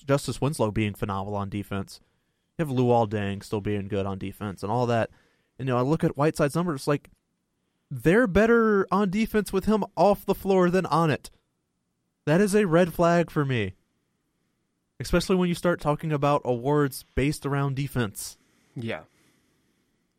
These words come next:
Speaker 1: Which also, it should just be Draymond Green, and that should pretty mu-, or, or someone on the Spurs, and that should be the end of that argument.
Speaker 2: <laughs> Name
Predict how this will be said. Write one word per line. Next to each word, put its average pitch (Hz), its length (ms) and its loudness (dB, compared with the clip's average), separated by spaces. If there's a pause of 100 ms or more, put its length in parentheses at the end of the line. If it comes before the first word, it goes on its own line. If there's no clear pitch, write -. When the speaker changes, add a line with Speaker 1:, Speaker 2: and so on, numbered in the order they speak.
(640)
Speaker 1:
Which 117 180 -4
also, 131 260 4
it 123 40 0
should 127 160 -4
just 131 220 -2
be 135 120 0
Draymond 123 460 0
Green, 123 240 0
and 107 120 -4
that 110 140 -4
should - 240 -16
pretty 117 140 -4
mu-, 113 100 -12
or, 107 180 -8
or 113 280 2 (320)
someone 127 300 -2
on 120 120 0
the 110 40 -8
Spurs, 120 380 -4
and 104 80 -8
that 101 100 -6
should - 120 -12
be 113 60 -6
the 107 120 -2
end 107 100 -2
of 101 60 -4
that 107 140 0
argument. 98 460 -4 (160)
Speaker 2:
<laughs> - 160 -20
Name 151 460 2